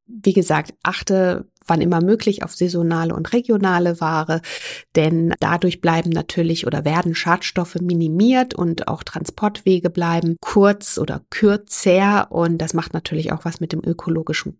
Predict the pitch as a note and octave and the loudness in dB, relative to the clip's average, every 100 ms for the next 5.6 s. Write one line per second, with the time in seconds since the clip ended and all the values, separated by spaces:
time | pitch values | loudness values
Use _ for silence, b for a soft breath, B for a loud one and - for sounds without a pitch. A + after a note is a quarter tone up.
0 | - - C4 B3+ - G3+ - - F3 E3 | -12 0 2 2 -2 -6 -6 -4 -2 -2
1 | E3 - - E3 F3+ F3+ E3+ E3 D#3 D#3 | -2 -6 -4 0 0 0 0 0 0 0
2 | D#3 D#3+ E3+ F3 E3+ D#3+ D#3+ - B B | -2 -2 -2 -4 -4 -8 -8 -12 B B
3 | - E3+ E3+ F#3+ G#3 G3 F#3+ - G3 F#3 | -8 -2 2 4 4 2 0 -2 0 2
4 | E3+ E3+ E3+ E3+ F3 D#3+ E3 E3+ D#3 D#3+ | 0 -2 0 2 2 0 0 -2 -2 -2
5 | G3+ - E3 D3+ - G3 | -2 -2 -6 -6 -4 -6